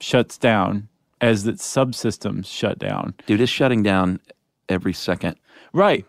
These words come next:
Speaker 2: Right now, our
Speaker 1: That's
Speaker 2: bodies are
Speaker 1: exactly
Speaker 2: shutting
Speaker 1: right.
Speaker 2: down very slowly.
Speaker 1: And for that reason, because you and I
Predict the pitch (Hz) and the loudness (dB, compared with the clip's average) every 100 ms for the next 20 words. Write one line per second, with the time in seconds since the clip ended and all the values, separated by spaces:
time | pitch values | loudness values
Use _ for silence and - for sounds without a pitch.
0 | _ 107 104 101 101 92 92 170 - 98 | _ 2 2 4 4 4 4 4 4 4
1 | 98 98 95 - - 110 92 87 87 82 | 4 4 2 2 4 4 2 0 0 -2
2 | 87 85 - - 82 - - - 143 143 | -2 -2 -4 -4 -4 -4 -8 0 2 4
3 | 143 - - - - - - 175 185 170 | 2 -4 -14 -20 -20 -4 2 4 6 4
4 | 127 151 151 110 107 120 - 151 127 123 | 4 2 2 2 0 -2 2 4 4 2
5 | - - - 143 143 131 113 113 | -2 -10 0 4 4 4 2 0